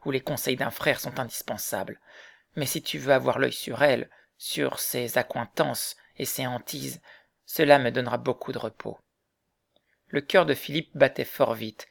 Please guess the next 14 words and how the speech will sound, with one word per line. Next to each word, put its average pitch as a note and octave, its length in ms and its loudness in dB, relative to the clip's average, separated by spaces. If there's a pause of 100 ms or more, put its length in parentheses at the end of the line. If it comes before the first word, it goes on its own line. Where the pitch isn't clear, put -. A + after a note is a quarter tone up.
(140)
mais D#3 80 -2
sa C#3 220 4
voix D3+ 200 8
était D3+ 220 4
aussi C#3+ 340 -4
calme E3 320 2
que C#3+ 140 2
jamais B2+ 400 2 (260)
quand - 280 -4
il C3 80 -2
répondit A#2+ 440 -4
à A#2+ 80 0
sa A2+ 160 -2
tante. « - 400 -10